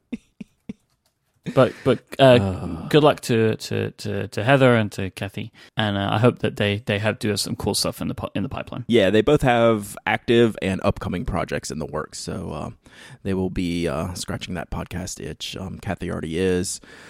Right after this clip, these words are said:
Speaker 2: and Heather's working on another project she's, uh, got coming up in a few months, she said. So, yeah,
Speaker 1: Cool.
Speaker 2: it's all good.
Speaker 1: Good. Good.
Speaker 2: Yep. So we talked in that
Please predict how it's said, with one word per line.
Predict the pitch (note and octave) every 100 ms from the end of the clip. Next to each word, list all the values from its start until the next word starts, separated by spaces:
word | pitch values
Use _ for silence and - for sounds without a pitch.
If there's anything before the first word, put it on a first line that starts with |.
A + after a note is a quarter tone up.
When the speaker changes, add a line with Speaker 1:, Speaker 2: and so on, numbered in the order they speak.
| - -
Speaker 2:
and | - F#2 F2+ E2+
Heather's | D#2+ F2+ E2+ E2+
working | E2 E2+ D#2
on | F2 D2
another | B1 D#2+ E2+
project | - - - -
she's, | - B1 F2 - - - -
uh, | - D#2+ F#2
got | - -
coming | E2 D#2+
up | -
in | -
a |
few | - E2+
months, | G#1 -
she | -
said. | - - -
So, | - -
yeah, | - -
Speaker 1:
Cool. | - G#2+
Speaker 2:
it's | G#2
all | F2
good. | D#2+ D2 - _ -
Speaker 1:
Good. | E3 B2 - _ _ _ _ _ _ -
Good. | - - _ _ _ _ _ _ _ _ _ _
Speaker 2:
Yep. | A#2+ - _ - - _
So | - C3
we | A#2+
talked | B2+ - A3 -
in | - A2 G#2+ G#2
that | G#2 G2